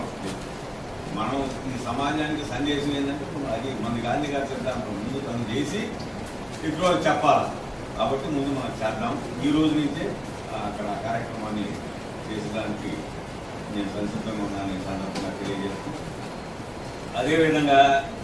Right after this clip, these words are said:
నేను చైర్మన్ అయ్యే రోజు మీరు, మీరు చూసుంటారు అందరూ, ట్రాక్టర్తో కొంత తరలించడం జరిగింది చుట్టూరు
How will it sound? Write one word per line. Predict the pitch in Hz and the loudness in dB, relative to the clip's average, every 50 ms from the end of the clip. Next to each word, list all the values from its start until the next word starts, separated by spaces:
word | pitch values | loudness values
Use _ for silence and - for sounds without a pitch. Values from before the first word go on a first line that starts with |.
| - - - | -8 -8 -6
నేను | 127 131 131 - | -6 -4 -4 -2
చైర్మన్ | 143 143 147 151 151 147 147 143 | -2 -2 0 0 0 0 2 2
అయ్యే | 143 139 135 139 | 2 2 2 2
రోజు | 139 135 139 151 143 | 0 0 0 0 0
మీరు, | 135 127 123 120 120 | 0 0 0 -2 -2
మీరు | 120 120 - - | -4 -4 -2 -2
చూసుంటారు | 156 156 - - - - 131 123 117 113 | 0 0 0 0 -2 -2 -2 0 0 0
అందరూ, | 117 120 117 113 104 - - - - - - - - - - - - - - - - - - - - - - - - - - - - - - - - - - - - - - - - - - - - | 0 0 -2 -2 -4 -4 -6 -6 -8 -8 -8 -8 -8 -8 -8 -8 -8 -8 -8 -8 -8 -8 -8 -8 -8 -8 -8 -8 -8 -8 -8 -8 -8 -8 -8 -8 -8 -8 -8 -8 -8 -8 -8 -8 -8 -8 -6 -4 0
ట్రాక్టర్తో | - - - - - 175 170 165 - - - - | 0 2 2 2 0 0 0 0 0 0 0 0
కొంత | 147 143 139 139 131 120 117 - | 0 2 2 0 0 0 0 2
తరలించడం | 135 143 147 156 156 - 143 139 139 131 120 | 2 4 4 4 2 2 2 0 0 0 0
జరిగింది | 120 120 117 117 113 104 98 98 - - - - - - | 0 0 2 0 0 0 0 -2 -4 -6 -8 -8 -8 -6
చుట్టూరు | - - - 156 160 160 | -4 -2 0 2 2 4